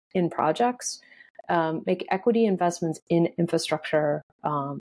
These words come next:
projects throughout the world. So this is a, a huge shift.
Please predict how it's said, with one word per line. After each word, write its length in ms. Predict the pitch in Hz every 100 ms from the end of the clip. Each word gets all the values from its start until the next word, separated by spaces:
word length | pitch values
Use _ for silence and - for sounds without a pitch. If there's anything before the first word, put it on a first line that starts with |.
| -
projects 480 | 151 143 147 -
throughout 260 | - 151 143
the 80 | 143
world. 360 | 151 139 135
So 100 | -
this 220 | 190 254 415
is 120 | -
a, 140 | - - - - -
a 20 |
huge 420 | 165 - 214 208 196
shift. 500 | - 175 170 -